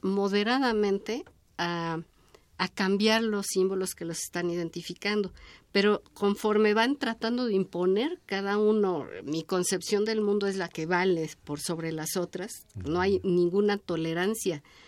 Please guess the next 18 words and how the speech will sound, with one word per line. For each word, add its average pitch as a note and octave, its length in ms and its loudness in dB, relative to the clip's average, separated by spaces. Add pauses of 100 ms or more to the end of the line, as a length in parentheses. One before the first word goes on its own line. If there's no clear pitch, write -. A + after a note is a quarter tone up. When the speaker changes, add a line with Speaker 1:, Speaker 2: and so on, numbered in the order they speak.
(260)
Speaker 1:
de, E3 360 -2
respecto E3 540 -4
a D#3 40 -4
las D#3 180 -8
perspectivas F#3+ 720 -4
de G3+ 100 0
los G3+ 180 0
demás, G3+ 420 0 (480)
terminan A3 460 6
verdaderamente F#3+ 880 -2
aniquilándose. F3+ 960 2 (340)
O F3+ 60 -4
sea, F#3+ 140 2 (180)
queman G#3+ 720 4
la... D#3+ 260 -6
Es, B3+ 300 0
es D4+ 180 4
muy D#4 260 10